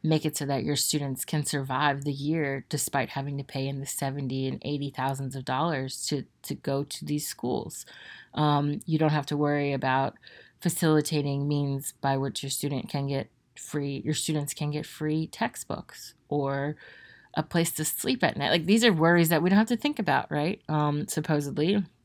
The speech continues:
And we're just supposed to treat all of our students the same and not really worry that, that there's a lot of inequality even among our,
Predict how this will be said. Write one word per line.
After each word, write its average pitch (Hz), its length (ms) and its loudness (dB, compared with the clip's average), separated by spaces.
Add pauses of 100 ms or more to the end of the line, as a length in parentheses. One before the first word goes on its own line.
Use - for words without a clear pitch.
(460)
And 160 100 2
we're 165 80 2
just 170 160 2
supposed 170 200 0
to 165 80 2
treat 165 140 2
all 151 120 6
of 147 80 4
our 143 80 0
students 151 340 -2
the 151 60 -8
same 156 360 -2 (420)
and 156 120 4
not 151 180 2
really 151 220 4
worry 147 320 2
that, 139 240 -2 (260)
that - 240 -6
there's 139 320 -4
a 143 60 -2
lot 135 260 0
of 147 320 -2
inequality 147 540 0
even 143 260 0
among 143 280 -2
our, 135 160 -8